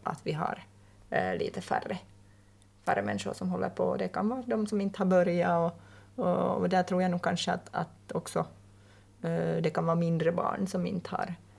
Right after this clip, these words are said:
eh, startat sina verksamheter, för det är också verksamheter där barn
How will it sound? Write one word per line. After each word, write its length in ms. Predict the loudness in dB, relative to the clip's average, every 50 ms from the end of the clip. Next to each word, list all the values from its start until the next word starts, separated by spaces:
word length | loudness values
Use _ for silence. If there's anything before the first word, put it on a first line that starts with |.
| -20 -20 -8
eh, 420 | -4 -2 -2 -2 -2 -2 -4 -2 -4
startat 560 | -4 0 0 0 0 -2 -4 -6 -6 -4 -2
sina 180 | -2 0 0
verksamheter, 920 | 2 2 0 0 -2 -6 -6 -4 -2 -2 -2 -2 -4 -4 -4 -4 -2 -2 -2 -2
för 80 | -2
det 100 | 0 2
är 40 | 0
också 240 | 0 -2 -4 -6 -6 -6 -8 -8 -8 -8 -8 -6
verksamheter 600 | -2 0 0 0 0 -2 -2 -2 -2 -4 -4 -4
där 100 | -2 0
barn 420 | 0 2 2 2 2 0 -2 -6